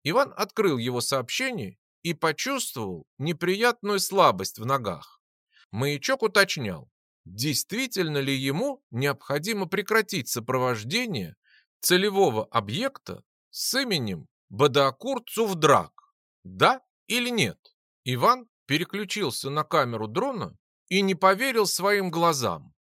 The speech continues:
Биометрия, размеры мелькают синими строчками. Тонкие нити стрелок, словно паутина, тянутся к ним от чёрного тела, разобранного на внешние и внутренние формы. Динамика костей, скелет,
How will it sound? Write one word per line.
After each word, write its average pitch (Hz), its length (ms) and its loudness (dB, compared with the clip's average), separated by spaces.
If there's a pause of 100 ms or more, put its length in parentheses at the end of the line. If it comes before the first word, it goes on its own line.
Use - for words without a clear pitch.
(420)
Биометрия, 131 920 -2 (140)
размеры 127 680 -2 (120)
мелькают 180 520 -2
синими 196 380 -2
строчками. 87 720 -6 (200)
Тонкие 226 420 0
нити 185 320 -4
стрелок, 123 540 -4
словно 135 380 -4
паутина, 151 680 -8 (320)
тянутся 214 520 -2
к - 100 -16
ним 226 340 -6
от 147 180 -2
чёрного 196 520 0
тела, 95 500 -4 (360)
разобранного 120 760 2
на 113 160 -2
внешние 123 640 -4
и 151 100 -2
внутренние 165 640 -2
формы. 78 560 -6 (640)
Динамика 139 640 0
костей, 190 520 -2
скелет, 151 640 -2